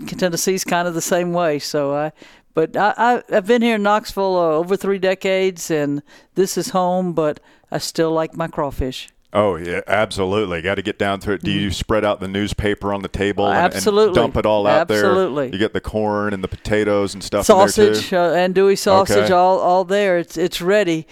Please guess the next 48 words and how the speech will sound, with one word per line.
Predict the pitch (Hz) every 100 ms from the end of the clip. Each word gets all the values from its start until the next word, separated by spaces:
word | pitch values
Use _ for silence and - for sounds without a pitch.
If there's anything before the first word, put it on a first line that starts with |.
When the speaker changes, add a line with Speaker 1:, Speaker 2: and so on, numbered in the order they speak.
| - -
Speaker 1:
You | 214
know, | 190
one | 208 240
of |
the | 180
fun | - - 202 202
things | 185 170 180 165
about | 151 165 165 120
the | 160 151
induction | 147 175 190 - 165 139 147 -
is, | 160 147 143 -
uh, | - 151 139 143 _ - - _
my | 165 165
high | 165 180
school | 180 - 180
coach | - 214 185 - - -
is | - 156
coming | - 165 156
up | 147 117
for | - 143
the | 147
induction. | 135 135 131 - -
Speaker 2:
Okay. | 98 98
Speaker 1:
And, | 156 147 123
uh, | 151 139 143 _ - - _ _ -
uh, | - 160
she | 156 - 202 185
was, | 175 156
it | 185 180
was | 170
her | 185 196
first | - 202 - 185
year | 180
out | 165 165
of | -
college | 185 170 156 143 -
when | 160 147
she | 139 175
started | 165 - 156 147 151 - - -
coaching | - 202 - 170 143
us. | 139 139 -
And, | 165 175 165 _ - _
you | 185
know, | 190
Billy | 175 269 240
Graham | 175 175 185 185
said, | - - 170 170 156
uh, | 143